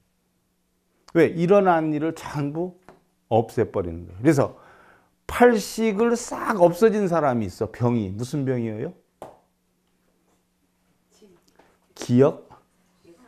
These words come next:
상실증. 전혀 기억나는 게 없어. 그런데 그와 동등한 입장의 사람을 우리는 뭐라고 그래?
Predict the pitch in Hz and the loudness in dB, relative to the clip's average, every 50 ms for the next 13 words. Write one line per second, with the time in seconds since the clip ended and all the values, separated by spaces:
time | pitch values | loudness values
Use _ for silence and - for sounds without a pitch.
0 | - _ _ _ - - - 107 101 92 - - 85 76 - - - - - _ | -20 _ _ _ -16 -12 -10 -10 -10 -10 -10 -12 -16 -16 -18 -20 -20 -20 -20 _
1 | _ _ _ _ _ _ _ _ _ _ _ _ _ _ _ _ _ _ _ _ | _ _ _ _ _ _ _ _ _ _ _ _ _ _ _ _ _ _ _ _
2 | _ _ _ _ _ _ _ _ _ _ _ _ _ - - - 226 254 320 349 | _ _ _ _ _ _ _ _ _ _ _ _ _ -16 -12 -6 -2 0 2 4
3 | 349 330 311 214 - 190 202 196 185 175 160 147 139 123 104 107 87 82 - - | 6 6 6 6 6 6 6 6 6 4 2 2 2 0 0 0 -2 -6 -8 -16
4 | - - - 90 - _ _ _ _ _ _ _ _ _ _ _ _ _ _ _ | -20 -18 -18 -18 -18 _ _ _ _ _ _ _ _ _ _ _ _ _ _ _
5 | _ _ _ _ _ _ _ _ _ _ _ _ _ _ _ _ _ _ _ _ | _ _ _ _ _ _ _ _ _ _ _ _ _ _ _ _ _ _ _ _
6 | _ _ _ _ _ _ - - 226 220 226 202 180 175 175 208 202 196 196 - | _ _ _ _ _ _ 0 4 6 6 6 6 4 4 4 4 4 4 0 -6
7 | - _ _ _ _ _ _ - - - 175 185 196 214 220 220 214 220 160 165 | -16 _ _ _ _ _ _ -14 -4 2 4 6 6 8 6 6 4 2 0 0
8 | 185 185 180 185 185 185 180 175 165 160 - 175 156 156 147 135 131 143 135 139 | 0 2 2 2 4 4 4 2 0 0 0 0 0 0 0 -2 -2 -2 -2 -2
9 | 135 143 151 151 131 120 117 127 127 127 123 107 110 110 110 110 107 104 113 139 | -2 -2 -4 -4 -4 -4 -4 -4 -4 -4 -4 -2 -2 0 0 0 -2 -2 -4 -6
10 | 143 - | -8 -10